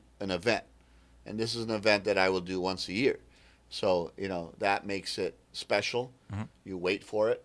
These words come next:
Speaker 1: I mean, we obviously couldn't do it for the last two years 'cause of covid.
Speaker 2: Right.
Speaker 1: Um, and, you know, nobody was permitting, uh, events like that. Um, so we're finally back,
Speaker 2: Mm-hmm.
Speaker 1: you know, and, uh, you know, we're, it's gonna be a good time.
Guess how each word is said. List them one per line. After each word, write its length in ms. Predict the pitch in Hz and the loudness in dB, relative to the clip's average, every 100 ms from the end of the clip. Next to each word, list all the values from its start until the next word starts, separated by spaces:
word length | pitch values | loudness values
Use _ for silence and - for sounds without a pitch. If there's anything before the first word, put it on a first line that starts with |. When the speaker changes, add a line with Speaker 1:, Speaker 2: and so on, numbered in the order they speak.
| _ | _
Speaker 1:
I 60 | 95 | -10
mean, 220 | 98 92 | -8 -6
we 160 | 101 95 - | -6 -6 -4
obviously 420 | 107 104 101 - 98 | -2 -2 -2 -6 -10
couldn't 340 | - 110 95 | -6 -6 -4
do 140 | 92 101 | 0 2
it 140 | 101 | 2
for 120 | - 95 | -4 -4
the 80 | |
last 320 | 90 90 90 - | 0 2 0 -4
two 100 | 110 | -4
years 400 | 104 110 117 - - - - | 0 0 -2 -8 -14 -20 -20
'cause 200 | - 95 | -10 -8
of 120 | 95 - | -8 -2
covid. 340 | 98 90 131 - | 0 0 -2 -10
Speaker 2:
Right. 180 | 87 87 - - - - - - | -8 -8 -10 -20 -20 -20 -20 -18
Speaker 1:
Um, 520 | - 90 87 87 85 - | -4 0 0 0 -6 -10
and, 360 | 95 95 95 87 | -6 -6 -6 -10
you 100 | 95 | -12
know, 220 | 85 85 - - _ _ - _ - | -12 -12 -16 -20 _ _ -20 _ -8
nobody 400 | 101 98 95 95 | -4 0 0 0
was 280 | 90 85 - | -4 -6 -12
permitting, 600 | - 101 95 95 95 95 - _ - | -10 -4 0 0 -2 -6 -14 _ -16
uh, 300 | - - - - | -14 -14 -18 -10
events 380 | 98 85 82 - | -6 -2 -4 -4
like 180 | 82 - | -6 -6
that. 200 | - - _ - - - - - | -10 -14 _ -20 -20 -20 -20 -18
Um, 260 | - 85 85 | -10 -10 -10
so 160 | - 101 | -8 -4
we're 140 | 90 | -4
finally 320 | 82 85 80 90 | -2 -4 -2 -2
back, 320 | 127 143 - - - 107 | -2 -4 -10 -20 -14 -8
Speaker 2:
Mm-hmm. 100 | 123 | -6
Speaker 1:
you 60 | |
know, 160 | 95 98 | -6 -8
and, 360 | 98 95 95 95 | -6 -8 -4 0
uh, 240 | 92 90 90 _ _ - _ _ _ _ 90 | 0 -2 -6 _ _ -20 _ _ _ _ -16
you 60 | |
know, 180 | 85 87 90 _ | -14 -14 -18 _
we're, 160 | - 95 - - | -18 -16 -16 -20
it's 100 | - | -14
gonna 160 | 120 | -12
be 100 | 127 | -8
a 40 | 131 | -8
good 160 | 139 | -8
time. 220 | 135 165 | -10 -14